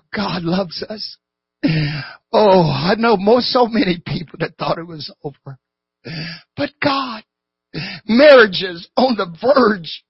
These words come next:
of breaking, but God stepped in.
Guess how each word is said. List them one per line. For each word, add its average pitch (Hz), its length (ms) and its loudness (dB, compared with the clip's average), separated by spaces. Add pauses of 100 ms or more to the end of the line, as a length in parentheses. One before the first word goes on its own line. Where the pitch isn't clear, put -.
of 202 180 -2
breaking, 226 480 2 (480)
but 285 220 2 (140)
God 175 460 -4 (1040)
stepped - 680 -2
in. 180 340 2